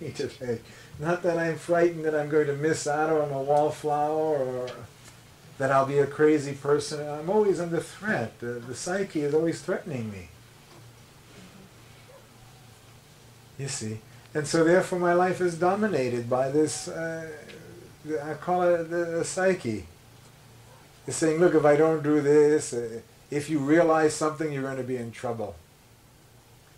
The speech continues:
<laughs> It's always posing.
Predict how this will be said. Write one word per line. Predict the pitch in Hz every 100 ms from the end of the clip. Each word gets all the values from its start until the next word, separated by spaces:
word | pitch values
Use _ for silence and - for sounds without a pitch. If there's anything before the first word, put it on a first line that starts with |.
| -
<laughs> | 127 113 92 - 180 160 - - - - - - - -
It's | 143 143
always | 185 196 208 190 185 143 - - - - - - -
posing. | 170 175 180 131 117